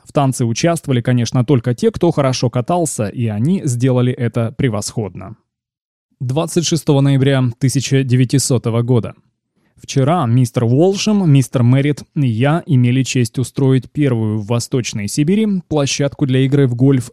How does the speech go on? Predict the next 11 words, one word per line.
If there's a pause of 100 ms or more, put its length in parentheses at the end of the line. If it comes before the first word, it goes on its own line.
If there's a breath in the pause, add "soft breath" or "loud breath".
и
поиграть
на
ней. (440 soft breath)
Мы
нашли
отличное
место
на
склоне
сопки,